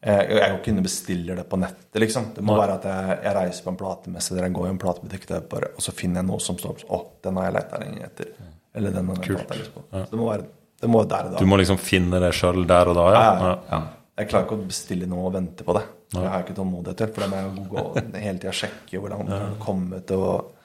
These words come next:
Speaker 1: så jeg, nei, jeg, jeg liker ikke å bestille ting på nettet, sånn.
Speaker 2: Hvor mange plater har du?
Speaker 1: Eh,
Speaker 2: Sånn cirka?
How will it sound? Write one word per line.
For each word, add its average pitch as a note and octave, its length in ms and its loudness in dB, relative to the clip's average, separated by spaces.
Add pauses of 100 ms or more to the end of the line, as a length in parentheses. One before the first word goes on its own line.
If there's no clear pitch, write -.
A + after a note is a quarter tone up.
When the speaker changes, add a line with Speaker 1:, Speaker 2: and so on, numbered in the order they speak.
(200)
Speaker 1:
så - 120 4 (100)
jeg, F#2 140 -2
nei, G#2 140 0
jeg, G2 300 0
jeg G2+ 160 0
liker F#2+ 240 -6
ikke G2 100 -10
å F#2+ 80 -8
bestille F#2 280 -2
ting F#2 140 -4
på F#2 100 -6
nettet, - 340 -8
sånn. F#2 160 -2 (500)
Speaker 2:
Hvor - 140 -4
mange G#2+ 200 6
plater G2 340 6
har A2+ 100 6
du? G3+ 180 -4 (1120)
Speaker 1:
Eh, F2 560 -4 (680)
Speaker 2:
Sånn G#2 180 0
cirka? - 340 0